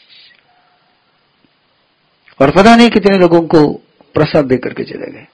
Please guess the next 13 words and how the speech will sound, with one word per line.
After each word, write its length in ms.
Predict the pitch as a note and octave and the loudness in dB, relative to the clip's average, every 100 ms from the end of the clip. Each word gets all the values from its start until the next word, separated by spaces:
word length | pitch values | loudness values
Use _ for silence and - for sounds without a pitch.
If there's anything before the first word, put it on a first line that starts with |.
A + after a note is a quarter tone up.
| _ _ _ _ - | _ _ _ _ -10
अब 100 | B2 | -6
आध्यात्म 600 | A#2+ C3 C3+ D#3 E3 E3 | -2 -2 0 -2 0 0
का 100 | E3 | 2
प्रसाद 380 | E3 D#3+ D#3+ D#3 | 2 0 0 -2
कितने 200 | D#3 D#3+ | -4 -2
लोगों 240 | D#3+ D#3+ | 0 0
को 120 | D#3 D3+ | 0 0
दिया, 220 | D3+ D3+ | 2 2
वो 120 | D3 | 0
तो 120 | C#3 | -4
पता 220 | C3 B2+ | -6 -6
नहीं 120 | B2+ C3+ | -6 -8
मुझे, 360 | B2+ F#3 A3 | -14 -20 -20